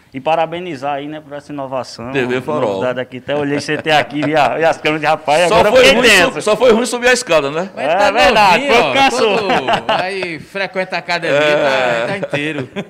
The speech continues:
Speaker 1: Mas quero agradecer a vocês aí, novamente, pelo convite, pra gente poder compartilhar um pouco do nosso trabalho e tratar sobre as proble-, problemáticas de Serra Talhada, né? Principalmente na questão ambiental,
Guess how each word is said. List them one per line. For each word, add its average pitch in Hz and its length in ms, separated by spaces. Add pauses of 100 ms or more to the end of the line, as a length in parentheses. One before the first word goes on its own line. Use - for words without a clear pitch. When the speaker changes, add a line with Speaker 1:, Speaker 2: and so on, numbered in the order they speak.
(120)
Speaker 1:
Mas 143 260
quero 147 180
agradecer 139 440
a 135 40
vocês 127 400
aí, 117 380
novamente, 117 540
pelo 120 180
convite, 113 480
pra 117 160
gente 117 120
poder 117 240
compartilhar 120 520
um 113 80
pouco 113 380 (160)
do - 100
nosso 113 260
trabalho 117 640
e 135 460
tratar 135 320
sobre 135 200
as 135 60
proble-, 131 360 (140)
problemáticas 127 680
de - 60
Serra 123 140
Talhada, 110 420
né? 113 180 (180)
Principalmente 127 380
na 127 100
questão 127 260
ambiental, 120 500